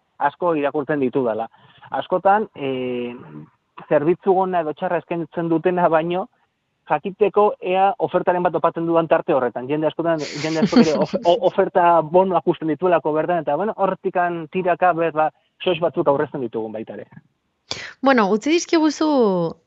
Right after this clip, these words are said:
Speaker 2: tip batzuk, ez? Kako txartean batetik, eh,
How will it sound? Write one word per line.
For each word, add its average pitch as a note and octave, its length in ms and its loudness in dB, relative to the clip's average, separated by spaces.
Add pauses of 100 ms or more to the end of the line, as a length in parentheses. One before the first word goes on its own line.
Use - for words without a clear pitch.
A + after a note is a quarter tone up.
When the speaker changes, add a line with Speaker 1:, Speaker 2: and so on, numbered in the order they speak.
(540)
Speaker 2:
tip C#4 240 2
batzuk, G3+ 460 0
ez? C4 260 0
Kako G#3+ 220 0
txartean F#3+ 420 -2
batetik, A3+ 540 -2 (140)
eh, F#3 760 -2